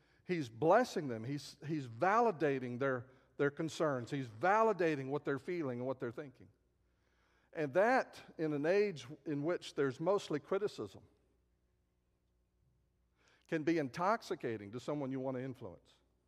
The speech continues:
Affirmation, encouragement. I mean, you don't have to look very far in social media,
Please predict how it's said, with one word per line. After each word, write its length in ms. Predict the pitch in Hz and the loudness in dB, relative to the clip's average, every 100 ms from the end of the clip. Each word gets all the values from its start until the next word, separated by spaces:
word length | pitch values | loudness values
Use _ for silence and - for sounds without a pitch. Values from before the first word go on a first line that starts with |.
| _ _ _ _ _ _ _ _ _ - | _ _ _ _ _ _ _ _ _ -2
Affirmation, 680 | 147 147 143 135 117 - - 123 _ _ _ _ _ _ _ - | -2 0 -2 -4 -6 -10 -20 -20 _ _ _ _ _ _ _ -12
encouragement. 640 | 127 135 123 101 - - _ _ _ _ _ _ _ _ _ _ _ _ | -10 -6 -6 -8 -14 -20 _ _ _ _ _ _ _ _ _ _ _ _
I 20 | 143 | -6
mean, 120 | 147 | -4
you 100 | 208 | 0
don't 100 | 226 | 2
have 140 | 202 | 2
to 60 | 170 | 2
look 200 | 170 147 | 2 2
very 200 | 165 147 | 2 4
far 240 | 185 180 | 2 2
in 80 | 143 | 0
social 300 | 175 156 131 | 0 -2 -2
media, 380 | 147 180 135 | -4 -2 -2